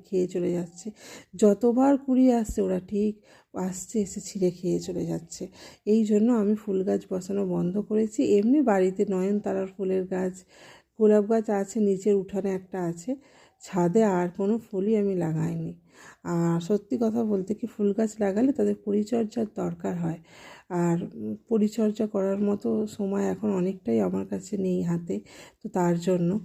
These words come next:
তাদের জল দেয়া, ঠিক সময় সার খোল দেয়া, পরিষ্কার করা, এগুলো, উম, আ-, আমিই করি। তোমাদের দাদা বেরিয়ে যায়, ও শুধু চারাগুলো এনে দেয়, তারপর আমিই করি এগুলো। কিন্তু, উম, এগুলো আর, উম, আমার সময় নেই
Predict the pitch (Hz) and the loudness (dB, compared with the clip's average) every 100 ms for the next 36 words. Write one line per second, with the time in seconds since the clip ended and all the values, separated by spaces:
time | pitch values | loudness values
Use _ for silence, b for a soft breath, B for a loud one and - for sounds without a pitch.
0 | B B B 202 180 175 180 175 180 180 | B B B -4 0 0 2 4 2 2
1 | 180 175 170 190 190 - 180 170 170 185 | 2 2 0 -4 -6 -4 -2 -2 -2 -2
2 | 185 185 - 202 190 185 180 175 - 196 | -2 -4 -6 -2 -2 0 0 0 0 -2
3 | 190 - 190 185 185 175 170 B B B | -2 -6 -6 -6 -6 -4 -6 B B B
4 | - 208 208 254 208 202 214 190 180 180 | 0 2 2 2 0 -4 -2 0 0 0
5 | 190 185 226 285 - 185 170 175 185 185 | 0 2 2 2 0 -4 -2 -4 -4 -4
6 | 202 196 208 240 226 240 233 220 226 214 | -4 -4 -2 -2 0 0 0 0 0 -2
7 | - 269 254 202 190 185 196 202 190 185 | -4 -10 -4 -2 -2 -2 -2 -2 0 -2
8 | 214 - B B _ 247 247 302 208 190 | -4 -6 B B _ -4 0 2 2 4
9 | 247 269 226 190 185 175 175 170 175 190 | 4 2 0 0 0 -2 -4 -4 -4 -6
10 | 185 202 214 208 _ 233 202 185 190 196 | -4 -2 -2 -4 _ -12 -8 -8 -8 -10
11 | 185 - 175 175 - _ - 196 185 190 | -12 -16 -20 -20 -20 _ -8 -4 -2 0
12 | 190 190 185 185 B B B - 196 180 | 0 0 -2 -4 B B B -6 -2 0
13 | 175 175 - 175 180 185 - 196 196 202 | 0 0 0 0 0 -2 -4 -4 0 2
14 | 190 185 | 2 0